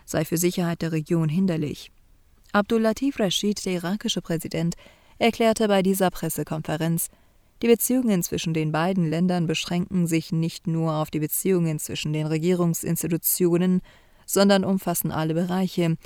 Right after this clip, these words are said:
weil wir eine gemeinsame Geschichte haben. „Auch im Bereich der gemeinsamen Beziehungen sehen wir eine Verbindung untereinander.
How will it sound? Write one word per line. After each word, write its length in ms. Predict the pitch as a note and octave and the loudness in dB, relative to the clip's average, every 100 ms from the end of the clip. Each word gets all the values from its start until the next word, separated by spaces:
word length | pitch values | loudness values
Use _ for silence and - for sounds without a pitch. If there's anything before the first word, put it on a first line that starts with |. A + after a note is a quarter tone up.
| - - _ | -14 -20 _
weil 320 | E3+ F3+ F#3 | 4 6 4
wir 200 | F3 F3+ | 4 2
eine 140 | E3+ F3+ | 2 0
gemeinsame 600 | G#3+ G3 E3 D#3 D3+ D3 | 2 2 0 -2 -2 -2
Geschichte 520 | D#3+ D#3+ E3 - D3+ | -4 -4 -4 -4 -4
haben. 360 | D3 D3 D3 - _ _ _ _ _ _ - | -4 -4 -4 -6 _ _ _ _ _ _ -2
„Auch 180 | A3 - | -2 0
im 120 | A#3+ | 2
Bereich 340 | A#3 G3+ B3+ | 2 2 0
der 100 | - | 0
gemeinsamen 560 | G3+ E3 D#3+ F#3 F#3 F3 | 0 2 0 0 2 2
Beziehungen 640 | D#3+ - - G#3 E3+ D3+ - - - - | 0 -2 -2 0 2 0 -4 -14 -20 0
sehen 260 | F#3 F#3 | 4 6
wir 120 | F3+ | 6
eine 140 | E3 E3 | 4 2
Verbindung 520 | E3+ E3 F#3+ G3+ E3 | 0 2 2 2 0
untereinander. 800 | C#3 D#3+ D3 D3+ F#3 G3+ D#3 | -2 -4 -4 -2 0 0 0